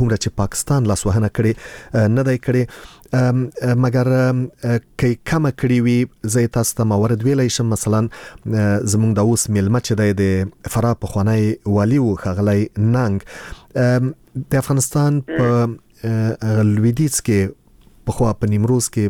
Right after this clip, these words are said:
په فراه کې، په هرات کې ځینو چارواکو یا د پولیسو یا د، اه، حکومت استازو څو ځلې ادعاوې وکړې او پر ایران یې تور ولګاوه چې طالبانو ته وسلې ورکوي او، اه، حتی هغه وسلې یې وښودلې چې،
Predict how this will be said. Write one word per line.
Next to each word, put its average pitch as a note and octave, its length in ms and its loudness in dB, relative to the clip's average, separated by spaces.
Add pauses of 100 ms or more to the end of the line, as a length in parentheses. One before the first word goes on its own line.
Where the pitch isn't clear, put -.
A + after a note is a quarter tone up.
په F#2 320 -2
فراه A2+ 360 0
کې، G#2+ 340 -4
په G2 60 -4
هرات A2 320 0
کې A2+ 140 0 (460)
ځینو D3 220 0
چارواکو A2+ 520 0
یا B2 120 4
د B2 80 -2 (100)
پولیسو A#2 320 0
یا A2 120 0
د، G#2 80 -2
اه، - 920 -2
حکومت B2+ 360 0 (160)
استازو A2 600 0 (960)
څو D3+ 280 0
ځلې C3 320 0 (340)
ادعاوې A#2+ 400 2
وکړې B2+ 400 0
او G#2+ 100 0
پر G#2 120 -4
ایران A2 260 2
یې A2+ 60 2
تور D3 260 0
ولګاوه A#2 400 2
چې - 120 -8
طالبانو G#2+ 400 0
ته G#2 140 -2
وسلې F#2+ 340 0
ورکوي A2+ 480 0 (480)
او، G#2 520 2
اه، G#2 160 -2 (100)
حتی A#2 180 -2
هغه G2+ 180 2
وسلې G2+ 500 2
یې A#2+ 40 2
وښودلې B2+ 640 0
چې، B2+ 120 2